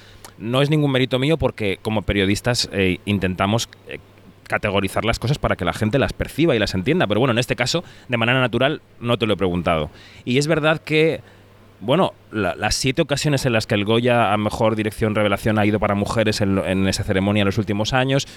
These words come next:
la presencia constante de directoras aquí, eh, eh, hace que empecemos a naturalizar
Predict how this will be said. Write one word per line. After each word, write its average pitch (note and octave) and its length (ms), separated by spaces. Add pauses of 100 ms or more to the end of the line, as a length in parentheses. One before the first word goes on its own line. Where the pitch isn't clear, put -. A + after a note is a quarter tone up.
(140)
la A#2 100
presencia A#2+ 360
constante A#2+ 500
de A#2 100
directoras A2 420
aquí, B2+ 360 (600)
eh, D2+ 260 (180)
eh, G#2 100
hace C3+ 280
que A#2+ 280 (560)
empecemos C#3+ 480
a C#3+ 60
naturalizar B2+ 800